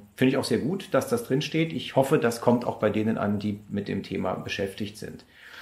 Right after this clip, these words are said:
Und ein mittel- bis langfristiges Ziel, und das finde ich natürlich genauso gut, ist, dass man daran denkt, ähm, das Technik-Know-how, was man gewinnt, auch, ähm, exportieren zu können. Das finde ich auch ganz, ganz wichtig. Es bringt ja nun nichts, wenn wir in Europa alleine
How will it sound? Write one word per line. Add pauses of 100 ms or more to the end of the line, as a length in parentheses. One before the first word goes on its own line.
(320)
Und (140)
ein
mittel-
bis
langfristiges
Ziel,
und
das
finde
ich
natürlich
genauso
gut,
ist,
dass
man
daran
denkt,
ähm,
das
Technik-Know-how,
was
man
gewinnt,
auch,
ähm,
exportieren
zu
können.
Das
finde
ich
auch
ganz,
ganz
wichtig.
Es
bringt
ja
nun
nichts,
wenn
wir
in
Europa
alleine